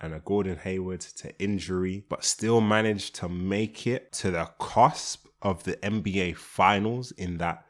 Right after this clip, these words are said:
two thousand and seventeen, two thousand and eighteen season when they fell to LeBron James and the Cleveland Cavaliers. Breakout performances from Jason Tatum and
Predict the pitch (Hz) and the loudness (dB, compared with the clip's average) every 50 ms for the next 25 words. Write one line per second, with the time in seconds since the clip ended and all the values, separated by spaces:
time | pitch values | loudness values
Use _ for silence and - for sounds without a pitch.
0 | _ _ _ _ _ _ _ _ - - - - - - 98 98 101 104 95 90 | _ _ _ _ _ _ _ _ -16 -14 -12 -8 -4 0 0 2 2 0 -2 -2
1 | 95 92 92 90 90 87 87 85 - - - - 101 98 101 98 95 - - 98 | -4 -4 -4 -4 -6 -6 -8 -8 -6 -6 -4 -2 -2 0 0 -2 -4 -4 -4 -4
2 | 95 92 - 92 - 87 87 92 92 85 90 87 80 80 85 87 90 87 - - | -4 -6 -8 -6 -2 0 0 0 0 -2 -4 -4 -4 -4 -4 -4 -4 -6 -4 -4
3 | 98 95 90 82 - - 90 92 95 85 87 95 95 92 90 85 85 80 78 - | -4 -4 -2 -4 -4 -2 -2 -2 -4 -4 -4 -4 -4 -4 -4 -2 -4 -4 -6 -6
4 | - - 87 87 90 87 - - 90 82 85 80 - 87 87 87 85 82 85 85 | -8 -6 -4 -4 -4 -4 -4 -6 -6 -6 -6 -4 -4 -4 -4 -4 -4 -4 -4 -4
5 | 85 90 90 90 85 - - 82 78 78 - - - - 90 90 90 80 87 85 | -4 -4 -4 -6 -6 -6 -6 -8 -8 -8 -10 -12 -10 -8 -6 -6 -6 -6 -6 -6
6 | 82 82 80 - - 82 78 80 73 76 78 90 98 101 98 101 113 - - - | -6 -8 -8 -10 -10 -10 -10 -10 -10 -6 -4 -2 -2 -2 -2 -4 -6 -10 -16 -20
7 | _ _ _ _ _ _ _ _ - 104 110 113 110 - - 107 101 - - - | _ _ _ _ _ _ _ _ 0 2 2 2 2 4 4 4 4 4 2 -2
8 | 95 - - 104 104 104 110 95 - - 98 95 92 90 87 - - - 85 82 | -4 -2 0 0 0 0 0 -2 -2 -2 0 0 0 0 0 -2 -4 -4 -4 -4
9 | 78 73 78 78 76 - - 92 95 95 95 92 90 - - - - - 82 80 | -4 -4 -6 -8 -8 -6 -2 -2 0 2 2 0 0 -2 -2 -4 -2 -2 -4 -4
10 | 78 78 78 76 73 73 76 - - - - 120 117 110 101 - - - 98 95 | -4 -6 -8 -8 -10 -12 -12 -10 -10 -2 2 2 2 2 2 0 0 2 2 2
11 | 92 92 90 87 85 87 | 2 0 -2 -2 -4 -6